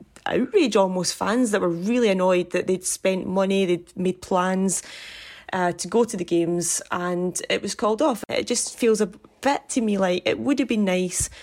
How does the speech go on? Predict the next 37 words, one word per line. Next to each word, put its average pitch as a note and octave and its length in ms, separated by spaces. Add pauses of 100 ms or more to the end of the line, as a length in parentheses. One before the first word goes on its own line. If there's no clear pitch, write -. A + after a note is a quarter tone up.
(440)
for B3+ 400
the A#3 140
S G3+ 140
P G3+ 100
F F#3+ 100
L F#3 140
to G3+ 140
kind B3+ 140
of D#4 80
have C#4 80
an A3 40
independent F#3 500
thought F3 200
here F3 300 (360)
and G3 160
think F3 280
of E3 140
the E3 80
fans D#3 360
in E3+ 80
this E3 180
case. E3+ 280
I, - 120
I G3+ 180
just G#3 420
felt F#3+ 240
as E3+ 140
though E3+ 120
it F3+ 60
was E3 80
a, D3+ 120 (420)
a - 120
wee G#4+ 340
bit - 240
unnecessary D#3+ 680
what D#3+ 200
happened. D3 420